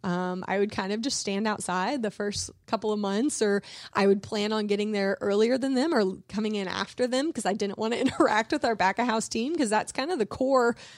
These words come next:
of where all the pies are made. Um, so that was a big one, is our team saying, "No, no, no, we're standing by this. Like, we wanna continue to make pie because this is what we're passionate about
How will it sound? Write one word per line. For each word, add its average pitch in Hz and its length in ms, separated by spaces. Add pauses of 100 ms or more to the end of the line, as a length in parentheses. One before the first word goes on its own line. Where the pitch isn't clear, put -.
(100)
of 233 180
where 240 160
all 233 120
the 240 80
pies 349 400
are 202 100
made. 202 440 (380)
Um, 208 300
so 247 140
that 226 180
was 285 100
a 330 60
big 226 180
one, 196 200
is 214 120
our 185 120
team 277 300
saying, 208 300
"No, 220 100
no, 359 80
no, 277 160
we're 208 120
standing 254 340
by 180 180
this. 196 200
Like, 190 140
we 226 100
wanna 220 220
continue 214 400
to 226 60
make 196 200
pie 196 480
because 190 340
this 196 120
is - 60
what 208 140
we're 185 80
passionate 196 460
about 180 440